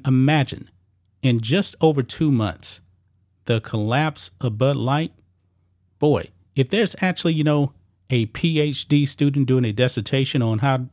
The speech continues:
how to destroy a company in sixty days, Bud Light should be the, um,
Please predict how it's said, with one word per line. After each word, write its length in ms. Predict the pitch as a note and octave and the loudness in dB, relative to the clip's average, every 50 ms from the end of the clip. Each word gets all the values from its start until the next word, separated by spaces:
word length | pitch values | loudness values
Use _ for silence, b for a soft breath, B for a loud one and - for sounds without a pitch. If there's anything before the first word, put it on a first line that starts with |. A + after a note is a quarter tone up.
| - | -14
how 200 | - - D3+ C#3+ C3+ | -4 0 0 0 0
to 140 | - - | 0 -2
destroy 340 | C#3 A2 A2+ - - D3+ B2+ | -4 -4 -4 -4 -2 -2 -2
a 40 | G#2+ | -2
company 480 | - - C#3+ C3+ - D3 C#3+ C#3 C3+ - _ _ _ _ _ _ | -2 -2 -2 -2 0 0 0 0 -2 -4 _ _ _ _ _ _
in 120 | - A2 G#2 | -4 -4 -2
sixty 340 | - - D3+ - - - B2 | 0 0 -2 -2 -2 -2 -2
days, 400 | A2+ B2 C#3 D3 D3+ - - - _ _ _ _ _ _ _ _ _ _ _ _ _ _ _ _ _ - | 0 0 -2 -2 -4 -6 -10 -12 _ _ _ _ _ _ _ _ _ _ _ _ _ _ _ _ _ -4
Bud 180 | G#2+ C3 C#3+ C#3 | 0 0 0 2
Light 340 | B2+ B2+ C3+ C3+ D3 C#3+ - _ _ _ _ _ _ _ _ _ _ _ _ _ _ _ - - | 0 0 0 0 -2 -4 -6 _ _ _ _ _ _ _ _ _ _ _ _ _ _ _ -10 -6
should 260 | - - D#3 C#3+ C3 | 0 0 0 2 2
be 140 | C3+ C3+ C3 | 0 0 0
the, 260 | B2+ A#2+ A#2 A#2 A2+ | 0 -2 -2 -2 -2
um, 380 | A2 G#2+ G#2+ G#2+ G#2 G#2 G#2 | -2 0 -2 -2 -2 -4 -6